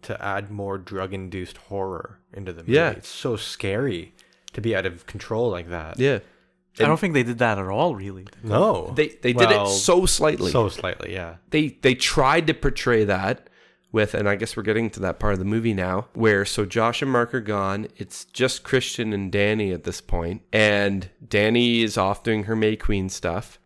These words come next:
Speaker 2: And Christian is being drugged and seduced by the ginger, who we learned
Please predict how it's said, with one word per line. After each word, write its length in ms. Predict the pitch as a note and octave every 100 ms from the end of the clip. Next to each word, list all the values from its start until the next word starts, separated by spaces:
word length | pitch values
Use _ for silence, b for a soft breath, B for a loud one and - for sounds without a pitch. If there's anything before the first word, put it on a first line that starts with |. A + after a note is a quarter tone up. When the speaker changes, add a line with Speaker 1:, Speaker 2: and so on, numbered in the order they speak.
| -
Speaker 2:
And 240 | G#2 F#2+
Christian 720 | - C#3+ C#3 - A#2 A2 G#2 G#2
is 340 | - G2+ F2+
being 360 | F#2+ G2+ F#2+ F#2
drugged 340 | G2+ G2+ G2+
and 140 | F#2 F2+
seduced 560 | - F#2 G2+ G2 -
by 480 | F#2+ F#2 F#2 F2+ F2+
the 120 | E2+
ginger, 540 | G2 A2+ B2 G#2 F#2+ G#2
who 140 | G2+
we 220 | F#2+ F#2+
learned 520 | F#2+ F#2+ F#2+ F#2+ F#2